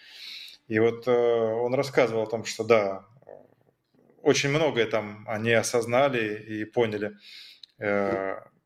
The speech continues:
но, еще раз подчеркну, Роспропаганда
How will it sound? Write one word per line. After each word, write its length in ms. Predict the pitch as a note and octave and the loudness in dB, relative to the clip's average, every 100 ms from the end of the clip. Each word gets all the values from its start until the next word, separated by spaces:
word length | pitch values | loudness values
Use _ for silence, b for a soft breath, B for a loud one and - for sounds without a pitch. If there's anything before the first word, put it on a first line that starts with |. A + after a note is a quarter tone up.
| _ _ - | _ _ -10
но, 480 | B2+ C#3 F3 E3 - | 4 6 6 0 -6
еще 180 | B2+ D#3+ | 0 0
раз 100 | B2+ | 0
подчеркну, 640 | - B2+ A#2 C3+ D3+ C3 | -6 -8 -2 0 0 0
Роспропаганда 1000 | B2+ B2+ B2+ A#2 A2+ A#2 C3 C3 A#2+ A2+ | 0 0 -4 -2 0 2 2 2 -2 -2